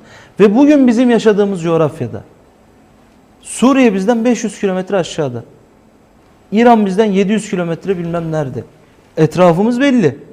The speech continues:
Bütün bu coğrafyada ortada bir gül gibi açan bir Türkiye.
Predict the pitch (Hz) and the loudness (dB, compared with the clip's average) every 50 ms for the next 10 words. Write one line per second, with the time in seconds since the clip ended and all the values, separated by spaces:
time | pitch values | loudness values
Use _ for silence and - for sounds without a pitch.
0 | - - _ _ _ _ _ _ _ _ - 147 160 190 190 - - 302 339 320 | -20 -20 _ _ _ _ _ _ _ _ -4 -2 -2 -2 0 0 2 2 4 4
1 | 285 254 220 196 214 190 165 156 - 156 160 160 156 151 147 139 - - - 127 | 4 4 4 4 2 0 0 0 0 2 2 4 4 4 2 0 -4 -8 -12 -6
2 | 127 143 180 240 285 285 - - - - - _ _ _ _ _ _ _ _ _ | 0 2 2 2 0 -2 -8 -18 -20 -20 -20 _ _ _ _ _ _ _ _ _
3 | _ _ _ _ _ _ 175 180 202 214 202 233 247 247 262 214 214 262 254 247 | _ _ _ _ _ _ 2 4 4 4 4 4 2 4 2 2 2 2 2 2
4 | 180 147 170 254 294 277 247 214 220 190 202 190 190 - 269 311 330 302 - - | 0 2 4 4 4 4 4 2 2 2 0 0 0 0 -2 -2 -2 -6 -4 -2
5 | 302 294 247 - - 143 117 110 | 0 0 0 0 -2 -6 -8 -8